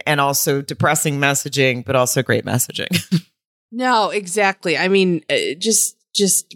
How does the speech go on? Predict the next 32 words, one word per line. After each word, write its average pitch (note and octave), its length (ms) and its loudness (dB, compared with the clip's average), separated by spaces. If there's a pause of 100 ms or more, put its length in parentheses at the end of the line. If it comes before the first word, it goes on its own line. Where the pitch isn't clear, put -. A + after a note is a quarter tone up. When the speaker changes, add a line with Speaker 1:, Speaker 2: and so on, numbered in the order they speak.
(140)
Speaker 2:
brilliantly F3+ 720 0
done C#3+ 720 0
with, C#3 280 0
uh, - 500 -16 (440)
I, F3 340 -4
yeah, B3+ 200 0
I, D#3+ 380 -2
I, A#3+ 260 0
all A#3 220 2
I D4+ 120 0
know F#3+ 320 2
is F3+ 280 -4
that E3 420 0 (140)
it's - 460 0 (120)
a E3+ 100 0
short B3+ 400 0
movie D3 360 -4
too, B2 460 0
which E3+ 340 -2
I, F#3 240 0
I A3 120 2
know A#3+ 160 0
that C4+ 200 -2
sounds G#3 300 0
like F#3+ 140 -2
a E3+ 40 2
stupid F#3 400 0
thing E3+ 140 2
to D#3 60 2
say, D#3 180 2
but D3+ 160 0 (280)
it's, - 340 0